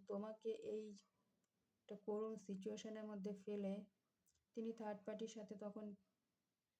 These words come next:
প্রচুর এনজয় করেছিলেন, সেলিব্রেশন করেছিলেন থার্ড পার্টির সাথে।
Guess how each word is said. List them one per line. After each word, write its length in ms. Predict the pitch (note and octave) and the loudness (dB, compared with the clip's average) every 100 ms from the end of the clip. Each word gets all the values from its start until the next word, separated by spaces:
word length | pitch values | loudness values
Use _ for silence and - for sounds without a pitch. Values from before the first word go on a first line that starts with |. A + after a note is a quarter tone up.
| _ _ | _ _
প্রচুর 380 | G#3+ G3 A3+ G#3 F#3+ - _ _ _ _ G3 | -2 2 2 2 0 -8 _ _ _ _ 0
এনজয় 440 | G3 F#3+ G3+ G#3 | 4 6 4 4
করেছিলেন, 600 | F#3+ F3+ F#3 F3+ F3 F3 F3 - _ _ - - - | 2 2 0 -2 0 0 -2 -6 _ _ -20 -20 -4
সেলিব্রেশন 640 | G3 G3 G3 A3 A3+ G#3+ | 0 2 4 2 0 -4
করেছিলেন 460 | G3 F#3+ F#3+ F#3+ F#3 | 2 2 4 4 2
থার্ড 220 | - F3 - | 2 -4 -2
পার্টির 300 | F3+ F#3 F#3+ - | -2 -2 -4 -2
সাথে। 280 | E3+ - | -6 -4